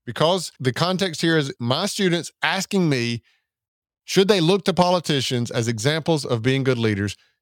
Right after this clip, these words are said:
No, you cannot, because looking from the outside in publicly, you will not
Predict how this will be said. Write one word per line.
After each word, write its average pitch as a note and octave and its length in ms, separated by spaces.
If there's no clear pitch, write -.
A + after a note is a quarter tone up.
No, B2 220
you F3+ 160
cannot, A#2 440
because A#2 420
looking F3 340
from E3+ 140
the D#3 120
outside D3 320
in B2 160
publicly, B2 540
you C#3 120
will A2+ 120
not D3+ 540